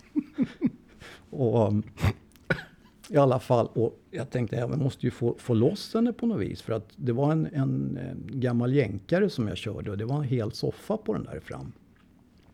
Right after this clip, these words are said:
Och jag försökte med alla medel, liksom, så här. Hon rörde sig inte. Jag tänkte, "Tänk om hon kvävs." Men så jag körde ju ner handen, men det frustade ju där nere, liksom, och blåste, så att hon, hon fick ju luft i alla fall.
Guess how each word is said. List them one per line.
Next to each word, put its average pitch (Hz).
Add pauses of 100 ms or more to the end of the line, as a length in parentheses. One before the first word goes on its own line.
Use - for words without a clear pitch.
(920)
Och -
jag 139
försökte 120
med 120
alla 110
medel, 98
liksom, -
så -
här. 90 (340)
Hon 123
rörde 113
sig 135
inte. 98
Jag -
tänkte, -
"Tänk -
om 160
hon 190 (340)
kvävs." -
Men 120
så -
jag 107
körde 165
ju 160
ner 151
handen, 170
men 104
det 107
frustade -
ju 82
där -
nere, -
liksom, -
och 87
blåste, 92
så -
att 110
hon, 101
hon 104
fick -
ju 202
luft 175
i -
alla 196
fall. -